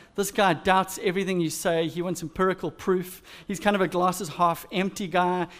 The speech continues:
He wants to fact check everything you say. It must have been so annoying to be around. He,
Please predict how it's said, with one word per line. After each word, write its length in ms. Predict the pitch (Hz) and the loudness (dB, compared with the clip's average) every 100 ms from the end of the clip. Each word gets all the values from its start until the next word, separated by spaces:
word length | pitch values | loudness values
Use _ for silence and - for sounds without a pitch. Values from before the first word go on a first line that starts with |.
| - | -6
He 80 | |
wants 140 | 208 190 | -4 -4
to 80 | - | -6
fact 340 | - 190 185 | -4 -4 -2
check 240 | - 185 | -4 -4
everything 380 | - 175 185 180 | -2 -4 -2 -4
you 80 | 170 | -4
say. 380 | 151 175 165 156 | -4 0 2 0
It 60 | - - - | -4 -16 -12
must 120 | 196 | -10
have 40 | 196 | -4
been 140 | 196 | -4
so 260 | 165 214 196 | -2 0 2
annoying 400 | 175 160 165 170 | 2 2 2 0
to 120 | 160 | -4
be 120 | 156 | -2
around. 280 | 165 160 160 | 0 0 -2
He, 260 | 156 202 | -6 -8